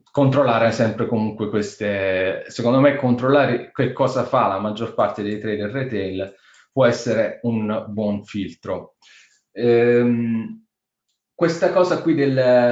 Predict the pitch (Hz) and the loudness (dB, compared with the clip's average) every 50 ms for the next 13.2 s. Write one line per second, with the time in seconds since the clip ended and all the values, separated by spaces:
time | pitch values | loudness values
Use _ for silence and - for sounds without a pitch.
0 | 120 120 120 120 123 - - - _ - 143 139 127 123 123 156 170 175 165 131 | 2 2 0 -2 -4 -8 -12 -6 _ 2 4 4 4 2 0 -2 -2 -2 -2 -2
1 | 123 - 135 123 147 123 123 123 120 120 120 - - - 170 170 165 - - - | -4 -4 -4 -4 -4 -2 -2 -2 -2 -2 -4 -6 -8 -6 -6 -6 -6 -8 -4 0
2 | 151 135 113 104 104 104 101 - - _ _ _ _ _ _ _ _ _ _ _ | 0 0 0 -2 -4 -6 -8 -10 -12 _ _ _ _ _ _ _ _ _ _ _
3 | _ _ _ _ _ _ _ - 135 135 123 110 101 101 - - - - _ _ | _ _ _ _ _ _ _ 0 2 4 4 4 2 2 -2 -6 -12 -20 _ _
4 | _ 110 101 98 90 87 82 85 85 85 95 101 - - 135 131 120 107 107 110 | _ -12 -12 -12 -12 -12 -12 -10 -10 -10 -10 -8 -6 -4 -2 -2 -2 -2 -4 -4
5 | 110 107 104 113 117 117 110 98 - 110 101 95 92 - - - 104 95 95 92 | -6 -6 -6 -4 -2 -2 -2 -2 -4 -4 -2 -2 -2 -4 -6 -8 -8 -6 -6 -6
6 | 90 85 82 85 82 87 107 107 107 101 - - 127 117 120 120 107 104 98 98 | -6 -6 -6 -6 -4 -4 -4 -4 -4 -4 -4 -4 -2 0 0 2 0 0 -2 -2
7 | 120 123 117 110 113 104 98 95 98 101 98 113 139 135 - - - _ _ _ | -4 -4 -4 -2 -2 -2 -2 -2 -4 -4 -2 -2 -4 -4 -6 -12 -20 _ _ _
8 | _ _ _ _ _ _ _ _ - - 135 120 104 107 - - - _ _ _ | _ _ _ _ _ _ _ _ 0 2 2 2 2 0 -2 -6 -12 _ _ _
9 | _ _ _ _ _ _ _ _ _ _ _ _ - 110 117 143 143 - - 139 | _ _ _ _ _ _ _ _ _ _ _ _ -6 0 0 0 0 0 0 -2
10 | 127 123 120 120 113 117 143 143 131 117 - - 117 113 - - 120 113 110 107 | 0 2 2 2 2 2 2 2 2 2 0 0 -2 -2 -2 -6 -8 -8 -6 -8
11 | 107 113 - - 123 123 - - 131 127 127 120 117 113 113 113 113 113 - _ | -8 -10 -12 -12 -12 -12 -12 -10 -6 -2 0 0 0 0 0 -2 -4 -6 -10 _
12 | _ _ - 113 110 104 104 101 98 101 98 95 95 95 92 92 90 90 87 85 | _ _ -12 -8 -6 -4 -4 -4 -4 -4 -4 -4 -4 -4 -4 -6 -6 -6 -6 -6
13 | 82 80 - | -6 -8 -12